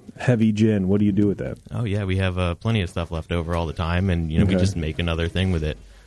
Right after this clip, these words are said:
Speaker 1: Okay.
Speaker 2: Um,
Speaker 1: I
Speaker 2: yeah,
Speaker 1: guess
Speaker 2: that's kinda
Speaker 1: roll
Speaker 2: the
Speaker 1: it over into the next iteration.
Speaker 2: Yeah, exactly.
Speaker 1: Okay.
Speaker 2: You just blend it down, and the ratios are always gonna be different, even doing it this way, so you still always have to tinker and,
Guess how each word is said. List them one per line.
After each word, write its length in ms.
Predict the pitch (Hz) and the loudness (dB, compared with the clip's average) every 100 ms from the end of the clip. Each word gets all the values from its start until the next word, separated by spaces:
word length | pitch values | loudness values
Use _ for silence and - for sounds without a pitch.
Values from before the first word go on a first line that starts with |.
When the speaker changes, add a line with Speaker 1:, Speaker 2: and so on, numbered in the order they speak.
| - | 0
Speaker 1:
Okay. 300 | 180 190 135 | 2 4 2
Speaker 2:
Um, 100 | 123 | 2
Speaker 1:
I 60 | - | 4
Speaker 2:
yeah, 60 | 135 | 4
Speaker 1:
guess 140 | 123 | 4
Speaker 2:
that's 20 | 113 | 4
kinda 160 | 120 | 6
Speaker 1:
roll 100 | 123 | 6
Speaker 2:
the 80 | 123 | 6
Speaker 1:
it 60 | 120 | 6
over 260 | 120 120 | 4 4
into 120 | 123 117 | 4 4
the 100 | 117 | 4
next 400 | 120 - - - | 2 -2 -8 0
iteration. 600 | 120 113 123 135 82 104 | 4 4 2 0 -4 -4
Speaker 2:
Yeah, 180 | 85 117 | -4 -2
exactly. 380 | 92 87 90 156 | -2 -2 2 4
Speaker 1:
Okay. 100 | 160 | 4
Speaker 2:
You 60 | 165 | 2
just 220 | 87 - | 0 -4
blend 220 | 95 90 | -2 0
it 60 | 82 | 0
down, 300 | 87 85 95 | -2 0 0
and 100 | 92 | 0
the 60 | 92 | 0
ratios 460 | 120 - 110 98 | 0 0 0 0
are 100 | 90 | 0
always 240 | 87 87 - | 0 0 -2
gonna 180 | 87 | -2
be 120 | 82 80 | -2 -4
different, 400 | 76 - 87 69 | -6 -4 -4 -2
even 260 | 82 87 | -4 -2
doing 240 | 78 78 82 | -2 -4 -6
it 100 | - | -8
this 220 | 73 - | -10 -6
way, 220 | 82 87 | -4 -4
so 140 | 87 78 | -4 -6
you 120 | 76 | -8
still 260 | - 90 69 | -6 -6 -4
always 340 | 78 76 - | -4 -4 -6
have 180 | 76 - | -12 -12
to 80 | 69 | -10
tinker 400 | - 80 76 76 | -8 -8 -8 -8
and, 160 | 71 | -10